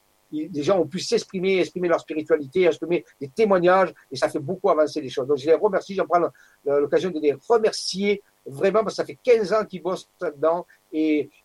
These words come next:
et qu'ils, qu'ils font des choses extraordinaires. Voilà. Donc, euh, voilà. Donc, euh, pour cela, vous allez sur leur site, vous cherchez donc, euh, une page où il y a les, les D V D commandés, puis vous tapez Raoux,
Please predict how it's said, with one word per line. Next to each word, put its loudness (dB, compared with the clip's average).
et -4
qu'ils, -14
qu'ils -20
font -4
des -6
choses -2
extraordinaires. -4
Voilà. -10
Donc, 0
euh, 2
voilà. 4
Donc, 2
euh, 4
pour -4
cela, 6
vous -2
allez 2
sur -2
leur 2
site, -8
vous -12
cherchez -2
donc, -2
euh, 4
une -4
page 4
où -8
il -10
y 2
a 6
les, 0
les -6
D -6
V 0
D -12
commandés, -6
puis -12
vous -14
tapez 2
Raoux, 2